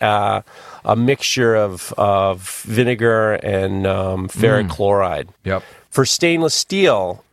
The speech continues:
Speaker 1: what you do is it darkens the stainless steel, and I'm surprised at how
Speaker 2: Yeah.
Speaker 1: dark it is. It doesn't get jet black, but I
Speaker 2: Sure.
Speaker 1: don't leave it in there for an hour.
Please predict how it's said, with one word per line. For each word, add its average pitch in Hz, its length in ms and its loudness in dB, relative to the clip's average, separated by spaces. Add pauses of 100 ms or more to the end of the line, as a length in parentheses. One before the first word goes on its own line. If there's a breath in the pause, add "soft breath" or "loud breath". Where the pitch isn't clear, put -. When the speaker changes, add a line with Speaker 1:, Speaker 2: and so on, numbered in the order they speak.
Speaker 1:
what 113 280 0
you 117 80 0
do 127 240 0
is 113 120 0
it 107 180 -4
darkens 123 720 2
the 110 100 -2
stainless 110 460 0
steel, 107 480 0
and 113 120 0
I'm 123 140 2
surprised 123 1200 -2
at 98 80 0
how 104 160 2
Speaker 2:
Yeah. 90 100 0
Speaker 1:
dark 92 320 0
it - 100 -18
is. - 280 -8
It 147 80 -2
doesn't 226 260 2
get 151 180 0
jet 117 340 0
black, 160 500 -2 (280 loud breath)
but 131 140 4
I 139 120 4
Speaker 2:
Sure. 147 120 2
Speaker 1:
don't 139 160 -6
leave 139 280 0
it 123 180 -2
in 120 200 0
there 110 180 2
for 95 200 -2
an 101 60 -2
hour. 104 480 0